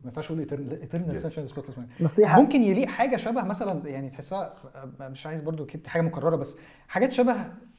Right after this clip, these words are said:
Speaker 1: آه، بلاك ميرور مثلًا، حلقة من حلقات بلاك ميرور
Speaker 3: مم،
Speaker 1: بشكل
Speaker 3: صح،
Speaker 1: أو بآخر.
Speaker 3: صح.
Speaker 1: اللي هي الحاجات اللي هي دلوقتي اتبنى عليها حاجات
Speaker 2: أنت عارف
Speaker 1: كتير جدًا.
Speaker 2: في نسخة من الكونسبت بتاع الفيلم موجودة بشكل أو بآخر في فيلم شكله تجاري أكتر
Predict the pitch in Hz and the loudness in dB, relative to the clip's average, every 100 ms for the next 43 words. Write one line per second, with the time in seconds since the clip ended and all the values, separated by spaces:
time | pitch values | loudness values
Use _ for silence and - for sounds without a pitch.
0 | _ 170 175 156 143 151 139 202 180 175 | _ -6 -2 -2 -4 -6 -4 -2 -2 -2
1 | 123 139 - 180 165 147 - 170 175 175 | -2 -6 -6 -4 -4 -4 0 2 2 2
2 | 165 156 143 131 160 139 131 147 170 - | 2 2 2 2 4 2 2 -2 -4 -4
3 | - 127 127 170 190 185 240 240 185 247 | 0 0 0 0 0 0 0 0 2 2
4 | 214 156 180 208 262 240 151 220 208 208 | 2 0 6 6 6 2 2 2 2 -2
5 | 202 160 160 185 220 226 - - - 202 | -2 0 4 4 2 -2 -4 -10 -6 -4
6 | 202 202 - - 151 131 107 - 143 147 | -2 -4 -6 -4 -2 -2 -4 -4 -6 -4
7 | 160 - 95 - 117 131 127 117 - 123 | -8 -8 -10 -2 0 0 -2 -4 -4 -4
8 | 139 123 104 95 131 135 131 - 95 90 | -2 -2 -2 -2 -4 -4 -6 -2 -2 0
9 | 107 - 170 - - 127 135 117 127 135 | 0 0 -4 -6 -6 -4 -4 -6 -6 -4
10 | 127 120 98 117 113 - - - 120 | -4 -4 -2 -2 -2 -4 -6 -6 -8